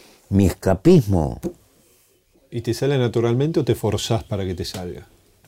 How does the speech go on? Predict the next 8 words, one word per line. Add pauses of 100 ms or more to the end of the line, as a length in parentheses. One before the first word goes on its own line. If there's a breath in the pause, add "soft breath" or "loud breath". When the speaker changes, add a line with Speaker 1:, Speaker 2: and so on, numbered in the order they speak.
(100)
Speaker 1:
No,
soy
un
campesino
frustrado. (1300)
Esas
cosas
son,